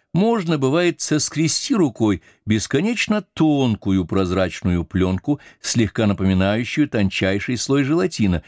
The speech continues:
мягкую и нежную, как шёлк. Но это удаётся сделать только до того, как она высохнет, потому что тогда она стягивается, утолщается,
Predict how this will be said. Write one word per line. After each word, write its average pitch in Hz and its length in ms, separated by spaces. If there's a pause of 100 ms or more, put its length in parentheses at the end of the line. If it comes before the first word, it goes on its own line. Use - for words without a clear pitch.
(220)
мягкую 190 840
и 107 120
нежную, 131 500
как 127 160
шёлк. - 360 (720)
Но 92 140
это 104 200
удаётся 101 460
сделать 95 420
только 95 320
до 90 160
того, 95 500
как 104 300 (200)
она 110 440
высохнет, 117 640
потому 98 280
что 95 200 (220)
тогда 95 280
она 95 140
стягивается, 196 1080
утолщается, 151 920